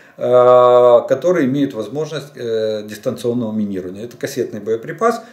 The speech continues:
с ми-, минами. Э, не з-, сто пятьдесят пять точно знаю, что были в перечне противотанковые мины.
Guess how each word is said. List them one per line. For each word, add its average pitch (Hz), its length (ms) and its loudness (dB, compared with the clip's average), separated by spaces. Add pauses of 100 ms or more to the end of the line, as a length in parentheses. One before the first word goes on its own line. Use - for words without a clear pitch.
(120)
с - 260 -10
ми-, 131 520 0
минами. 110 580 -2 (480)
Э, 113 640 4
не 131 80 -2
з-, 127 160 -8 (220)
сто - 200 0
пятьдесят 170 300 0
пять 180 220 4
точно 170 340 -2
знаю, 151 280 0
что - 180 -8
были 143 260 -2
в 147 100 -4
перечне 131 600 -2
противотанковые 131 880 -2
мины. 90 400 -8